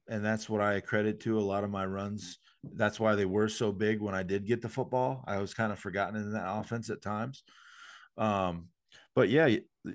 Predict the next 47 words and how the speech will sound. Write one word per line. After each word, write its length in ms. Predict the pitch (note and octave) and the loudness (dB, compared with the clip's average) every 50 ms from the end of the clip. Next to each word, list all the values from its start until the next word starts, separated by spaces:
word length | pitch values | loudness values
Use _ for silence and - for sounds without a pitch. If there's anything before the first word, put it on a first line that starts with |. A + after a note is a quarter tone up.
| - - | -12 -4
for, 180 | - B2+ A#2 | -2 0 0
for 180 | G2 - - A#2+ | 0 0 0 2
Mathis, 460 | A2+ A#2+ C3+ E3 F3 F3 B2+ A2 - | 4 6 6 4 4 2 -2 -2 -4
this 160 | C#3+ D#3 D#3+ | -4 -6 -6
is 100 | D#3 B2+ | -6 -4
such 240 | - - E3 D#3+ - | -2 -2 -2 0 0
a 80 | C#3+ B2 | -2 -2
big 340 | A#2 A2+ C#3+ D3 D3 A#2+ A2+ | 2 4 4 4 4 2 0
thing 300 | - D3+ D#3 D#3+ D3 B2 | -2 -2 0 0 0 2
getting 300 | A#2+ B2 G#2+ D2+ G#2 G#2+ | 2 2 2 0 0 0
to 100 | A2 A2 | 2 2
him. 380 | A#2+ D3 D3 D3 C3+ B2 A#2 - _ _ - - _ _ | 2 2 0 0 -2 -4 -6 -10 _ _ -20 -20 _ _
This 200 | - - F3+ F#3 | 0 2 2 2
is 100 | D#3+ C3 | 0 0
such 240 | - - E3 E3 - | 0 2 2 2 2
a 60 | C#3+ | 2
big 460 | A#2+ A2+ G#2+ C#3+ D3+ D#3 D3+ C3+ A#2+ G2+ - - | 0 2 4 4 4 4 4 0 -4 -8 -10 -4
game 520 | G#2+ C3 C#3 C#3+ C#3+ C3 A2 G2 F#2 F2+ F#2 - _ _ _ - | 0 2 2 2 2 0 -2 -2 -4 -6 -10 -14 _ _ _ -6
for 100 | G#2 G2+ | -4 -2
him. 300 | G#2 B2 B2 A#2 A2+ A2+ | 0 0 0 0 0 2
Like, 280 | A2 A2 A2 G#2+ - - - - - - | 2 2 0 -2 -6 -12 -20 -14 -8 -6
uh, 180 | G2 F#2+ F#2+ F#2+ | -4 -4 -2 0
Wes 260 | G2 B2 C3 B2+ - | 2 2 2 2 0
was 160 | C#3 A2+ G#2+ | -4 -2 0
even 200 | A2+ G#2+ G2 G2 | 0 0 0 0
alluding 360 | G2 G2 G2+ G2 G2 F#2+ G2 F#2 | 0 0 2 2 2 0 -2 -4
to 240 | - G#2+ G2+ G2+ G2 | -2 0 0 0 0
is, 360 | - - F2+ G2 G2 F#2 - | -2 -4 -4 -4 -6 -6 -4
"Look, 220 | - C3 C#3 - - | -2 -2 -2 -2 -4
man, 240 | G2+ F#2+ G2 F#2+ F2+ - _ _ - - - _ _ _ _ _ _ _ _ _ _ _ _ _ _ _ _ | -6 -6 -6 -6 -10 -14 _ _ -20 -20 -20 _ _ _ _ _ _ _ _ _ _ _ _ _ _ _ _
it's 200 | - D3 D3+ D3+ | 2 4 6 6
okay 260 | F#3+ D#3+ - - E3+ D#3 | 4 4 6 6 6 6
to 40 | |
s-, 300 | C#3+ - - - A#2+ G#2+ | 6 4 0 -2 -4 -4
start 340 | - - - C3 B2+ B2 A#2 | -6 0 4 4 6 6 4
slow. 380 | - - C3 A#2+ G#2 F#2 D#2 - _ _ _ | 4 4 4 4 4 2 0 -6 _ _ _
Here's 280 | - D#3 E3 E3 C#3+ | 4 4 4 4 4
your 140 | C#3+ D3+ C#3 | 4 4 4
opportunity. 800 | C3+ C#3 - - G#2+ - - B2+ B2+ C3+ C#3+ C#3+ D#3+ D#3+ D#3 - _ _ - - - _ - | 4 4 2 -2 -6 -4 -2 0 0 0 0 -2 -2 -4 -4 -8 _ _ -20 -20 -20 _ 0
Now 120 | B2 B2 B2 | 2 2 2
come 280 | B2 - C3+ C3+ C3+ C3 | 4 4 4 4 4 2
and 140 | A#2 G#2+ | 0 0
punch 280 | - B2 B2 A#2+ G#2+ - | 2 2 2 2 0 -2
him 80 | A2 A2+ | -2 -2
in 80 | G#2+ | -2
the 60 | G2+ | -2
mouth," 380 | F#2+ G2 G2+ G2 F2 D#2+ - - | 0 0 0 0 -2 -4 -8 -14